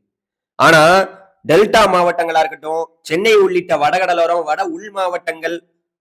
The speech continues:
கோவை உள்ளிட்ட அனைத்து பகுதிகளிலையும், கொங்கு மண்டலம் அனைத்து பகுதிகளிலையும் பெய்ய வேண்டிய மழைப்பொழிவே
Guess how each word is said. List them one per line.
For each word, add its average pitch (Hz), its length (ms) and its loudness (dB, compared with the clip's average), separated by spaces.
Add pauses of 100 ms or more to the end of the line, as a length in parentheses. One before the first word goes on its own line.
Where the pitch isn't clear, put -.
(140)
கோவை 220 300 4
உள்ளிட்ட 190 460 -2 (160)
அனைத்து 202 460 -4
பகுதிகளிலையும், 180 460 -4
கொங்கு 180 340 -8
மண்டலம் 165 580 -6
அனைத்து 190 460 -6
பகுதிகளிலையும் 180 680 -4 (380)
பெய்ய 220 300 0
வேண்டிய 226 380 -2
மழைப்பொழிவே 175 640 -6